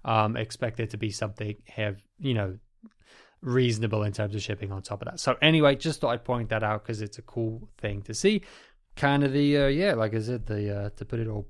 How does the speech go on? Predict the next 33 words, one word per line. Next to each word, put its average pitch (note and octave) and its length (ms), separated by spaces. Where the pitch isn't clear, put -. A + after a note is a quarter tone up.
pretentious A#2 580
and A2 120
over G#2+ 160
the A2 80
top A2 240
and A2 100
over G#2+ 160
emotional, G#2+ 600
the, A#2+ 220
<laughs> - 840
it's - 100
a C3+ 80
sunrise, B2+ 580
sunset. B2+ 400
It's C3+ 60
like, F#3 140
calm A2+ 240
down, B2 260
isn't B2 180
it? G#2+ 160
It's - 160
a, D3+ 60
it's - 80
a - 40
bit, - 180
it's - 180
a - 20
bit B2+ 140
over G2+ 160
the - 100
top. C3 320
Sunrise, A#2 640
sunset. A#2 460